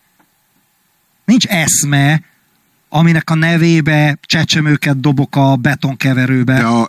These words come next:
Speaker 2: de a kényelmed, meg a biztonságod, meg a kedvező mobiltarifa csomagod nem elég absztrakt neked?
Speaker 1: De már nem dobok csecsemőt ezért a betonkertbe.
Speaker 2: Te nem, te nem, de a, de az organizáció igen.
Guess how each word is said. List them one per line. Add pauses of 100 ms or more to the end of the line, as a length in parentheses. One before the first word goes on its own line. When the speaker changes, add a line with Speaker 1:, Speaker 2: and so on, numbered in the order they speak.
Speaker 2:
de
a
kényelmed, (460)
meg
a
biztonságod, (360)
meg
a
kedvező
mobiltarifa
csomagod
nem
elég
absztrakt (180)
neked? (200)
Speaker 1:
De
már
nem
dobok
csecsemőt
ezért
a
betonkertbe.
Speaker 2:
Te
nem, (200)
te
nem, (280)
de
a, (120)
de
az
organizáció
igen.